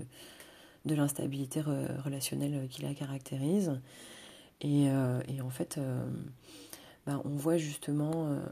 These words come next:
euh, enfin se, s'ouvrir un entre-deux. Euh, un début de possibilité de thérapie, justement. Et c'est là où, en tant que psy, y compris en tant que personne qui, qui m'identifie à, à tout ça, mais en tant que psy,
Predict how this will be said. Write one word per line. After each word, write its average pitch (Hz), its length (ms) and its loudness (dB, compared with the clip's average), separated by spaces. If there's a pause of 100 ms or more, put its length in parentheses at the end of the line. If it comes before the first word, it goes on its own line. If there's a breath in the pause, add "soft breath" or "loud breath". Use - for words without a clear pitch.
(100)
euh, 135 400 -6
enfin 160 540 -2
se, - 220 -4
s'ouvrir 160 500 0
un 147 140 4
entre-deux. 143 480 -2 (1040 loud breath)
Euh, - 280 -4 (420)
un 143 100 -4
début 147 340 2
de 147 120 -2
possibilité 143 560 0
de 143 60 -2
thérapie, 143 520 -4
justement. 139 400 -6
Et 139 40 -4
c'est - 140 -6
là 147 120 -2
où, 139 60 0
en 135 80 -4
tant 143 160 -4
que 131 120 -2
psy, 165 420 -4 (120)
y 143 180 -8
compris 139 300 -8
en 143 40 -12
tant 143 160 -4
que 143 60 -8
personne - 440 0
qui, - 440 -4
qui - 120 -2
m'identifie 143 500 2
à, 131 200 -2 (100)
à 139 60 -2
tout - 120 -10
ça, 156 180 0
mais 143 100 0
en 131 80 -2
tant 135 120 -4
que 139 100 -2
psy, 180 340 2